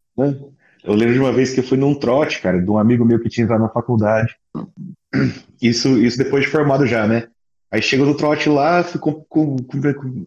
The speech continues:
um, um cara falando uma asneira, uma, uma asneira foda, foda mesmo, tá ligado?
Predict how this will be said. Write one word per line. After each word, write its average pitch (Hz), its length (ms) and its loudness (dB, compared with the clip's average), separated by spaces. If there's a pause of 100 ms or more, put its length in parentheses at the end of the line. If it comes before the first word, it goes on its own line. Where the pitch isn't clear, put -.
um, 139 380 2
um 139 100 4
cara 151 240 -2
falando 156 240 2
uma 147 120 2
asneira, 143 540 0 (380)
uma, 117 220 2
uma 123 180 4
asneira 147 320 0
foda, 147 460 0
foda 139 400 -6
mesmo, 131 380 2
tá 107 80 0
ligado? 104 400 2